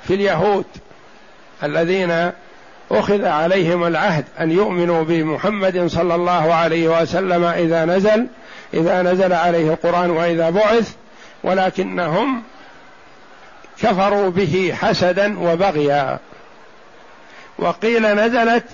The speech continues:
في رجل ع-، باع سلعة بعد العصر، باع سلعة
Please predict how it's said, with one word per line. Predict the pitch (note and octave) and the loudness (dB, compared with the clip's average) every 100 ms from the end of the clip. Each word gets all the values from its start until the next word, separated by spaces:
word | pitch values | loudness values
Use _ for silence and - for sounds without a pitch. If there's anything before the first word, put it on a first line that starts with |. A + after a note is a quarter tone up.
| - - - - | -20 -20 -20 -8
في | - F#3+ F#3 | -2 2 2
رجل | F3+ A#3 G#3 G3 G#3 A#3 G3+ - - - - - - | 2 0 0 0 2 0 0 -4 -12 -20 -20 -20 -12
ع-، | C#3+ D#3 F#3+ - | -4 -4 -4 -4
باع | G3 A3 G#3 G#3 | 0 0 0 0
سلعة | F#3 A3+ A3 F#3+ F#3 G#3 | 0 0 0 -2 0 -2
بعد | F#3+ G3+ G3+ F3+ | 0 -2 0 0
العصر، | E3+ F3 F#3+ - - - - - - - | 2 0 0 -4 -12 -20 -20 -20 -20 -4
باع | E3+ G3 G3 F#3 | 0 2 2 2
سلعة | G#3 A3 G3 G#3+ | 2 0 2 0